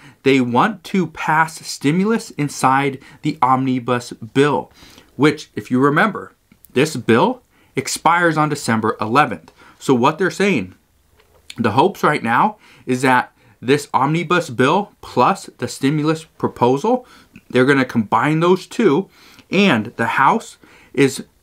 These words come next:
they want the House to vote on this by December tenth,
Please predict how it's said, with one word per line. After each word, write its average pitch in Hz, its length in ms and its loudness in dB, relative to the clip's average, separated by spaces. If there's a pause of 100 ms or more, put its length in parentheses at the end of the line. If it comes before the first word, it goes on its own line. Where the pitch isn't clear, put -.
they 123 160 4
want 139 240 0
the 117 80 -8
House 147 380 -2
to 196 120 -4
vote 170 280 0
on 117 160 -2
this 117 200 -4
by 120 360 0
December 113 680 -4
tenth, 208 360 -2